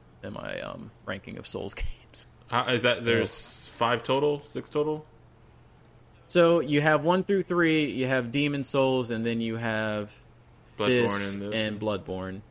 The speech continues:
Speaker 2: So six total.
Speaker 1: So,
Speaker 2: So it was
Speaker 1: six total.
Speaker 2: number five, and now what is it?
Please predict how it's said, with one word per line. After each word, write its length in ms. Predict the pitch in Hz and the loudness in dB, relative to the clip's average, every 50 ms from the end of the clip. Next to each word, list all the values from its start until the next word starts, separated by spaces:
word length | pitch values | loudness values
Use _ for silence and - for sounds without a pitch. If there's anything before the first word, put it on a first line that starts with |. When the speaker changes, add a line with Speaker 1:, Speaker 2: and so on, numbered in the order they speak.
| - - - | -20 -20 -12
Speaker 2:
So 140 | - 104 92 | -10 -10 -8
six 320 | - - 110 104 - - | -2 -2 -2 -2 -2 -6
total. 380 | - - 101 - 110 107 104 104 | -6 -4 -2 -2 -2 -2 -2 -2
Speaker 1:
So, 60 | 101 | -2
Speaker 2:
So 240 | 104 101 101 104 - - - - - | -2 -2 -4 -4 -8 -12 -18 -10 -2
it 180 | - 120 120 117 | 0 0 2 4
was 280 | 123 120 123 120 110 | 4 4 4 4 2
Speaker 1:
six 200 | 107 104 101 - - | 0 -4 -4 -6 -4
total. 100 | 120 113 | -2 0
Speaker 2:
number 220 | 113 110 113 110 | 2 2 0 0
five, 600 | - - 113 110 107 107 101 101 98 101 101 101 | 0 2 4 6 6 6 6 4 2 -2 -4 -4
and 100 | 101 101 | -6 -6
now 200 | 101 101 98 98 | -4 -4 -4 -4
what 180 | 101 98 98 98 | -4 -6 -4 -6
is 160 | 98 98 104 | -6 -8 -8
it? 220 | 104 101 95 - | -8 -10 -10 -12